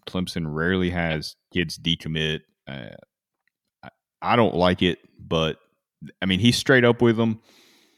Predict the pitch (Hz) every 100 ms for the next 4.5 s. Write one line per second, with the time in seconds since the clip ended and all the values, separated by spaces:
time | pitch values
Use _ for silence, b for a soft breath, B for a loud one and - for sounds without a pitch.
0 | b b 95 98 139 202 190 180 - 165
1 | 160 76 76 85 85 - 113 127 127 -
2 | 110 131 123 - 123 - 104 101 87 110
3 | 117 123 117 110 85 85 101 101 104 104
4 | 80 78 76 -